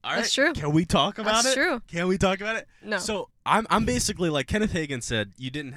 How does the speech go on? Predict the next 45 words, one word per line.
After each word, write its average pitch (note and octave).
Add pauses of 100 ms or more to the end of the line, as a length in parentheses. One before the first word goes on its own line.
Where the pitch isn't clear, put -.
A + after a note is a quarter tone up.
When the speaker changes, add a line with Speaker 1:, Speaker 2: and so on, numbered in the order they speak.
Speaker 1:
you C#3
don't C#3+
have C3+
to A2+
be G2 (880)
on A#2+
one B2+
side A#2+
of G#2+
the G#2+
ditch A2+
or G#2+
the G2
other. F2
You A2
don't A2+
have A#2+
to A#2
be, G#2 (320)
you A#2+
know, G2+ (480)
crazy C#3+
wrong C3+
this B2+
way B2
or A#2
crazy A#2+
wrong A2
that A#2
way. A2+
You B2+
can D3
be E3+
in E3
the B2+
middle. B2
You A#2
can C#3+
have C3+ (100)
sound A#2+
doctrine. G#2+ (520)
Um, B2 (180)
on D#3
one G3
side, B2+